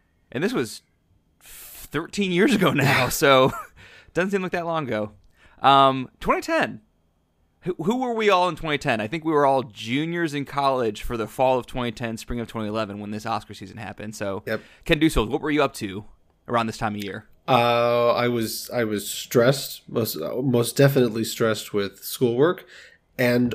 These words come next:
Speaker 2: also
Speaker 1: At
Speaker 2: trying
Speaker 1: Truman State, right?
Speaker 2: Yeah, exactly. Um,
Speaker 1: Yeah.
Speaker 2: Yep, poli-sci major, and we had all kinds of good, all kinds of good stuff, papers and projects, uh, going on that semester, I remember.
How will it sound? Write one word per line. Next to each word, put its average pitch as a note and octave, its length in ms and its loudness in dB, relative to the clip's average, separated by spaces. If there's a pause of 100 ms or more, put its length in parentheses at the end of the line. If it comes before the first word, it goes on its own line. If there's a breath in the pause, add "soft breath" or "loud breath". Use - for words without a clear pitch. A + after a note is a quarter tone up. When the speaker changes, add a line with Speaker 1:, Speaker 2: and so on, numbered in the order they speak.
Speaker 2:
also B2+ 260 2
Speaker 1:
At A#2+ 80 4
Speaker 2:
trying B2 220 4
Speaker 1:
Truman F3 260 2
State, - 400 2
right? E3 380 4
Speaker 2:
Yeah, C3+ 180 4 (260)
exactly. B2 420 2 (580 soft breath)
Um, A2 320 2
Speaker 1:
Yeah. A3 240 4 (140)
Speaker 2:
Yep, C3+ 200 4
poli-sci C3 440 4
major, A2 380 4
and G#2+ 280 0
we A2 140 -2
had A2 140 0
all A#2 160 2
kinds A#2+ 320 0
of G2 320 -4 (100)
good, A2+ 260 2 (140)
all E3+ 180 6
kinds D3 260 8
of B2 80 6
good B2+ 220 6
stuff, - 340 2
papers B2+ 420 4
and A2 120 -4
projects, A2 680 -2
uh, G#2+ 140 -2
going G#2 260 -2
on G#2 140 -2
that G2 160 -4
semester, G#2+ 340 -6
I G2+ 60 0
remember. G#2 460 -4